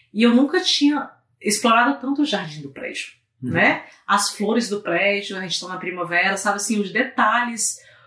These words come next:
Speaker 1: o, o, o barulho das crianças quando elas vão ali fora brincar, sabe assim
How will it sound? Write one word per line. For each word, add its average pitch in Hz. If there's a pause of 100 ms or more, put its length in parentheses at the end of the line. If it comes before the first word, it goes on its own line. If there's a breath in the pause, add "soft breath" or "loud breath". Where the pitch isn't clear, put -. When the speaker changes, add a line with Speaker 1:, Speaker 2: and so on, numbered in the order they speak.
(340 soft breath)
Speaker 1:
o, 208
o, 202
o 180
barulho 214
das 202
crianças 202
quando 190
elas 185
vão 185
ali 185
fora 180
brincar, 175
sabe 202
assim 202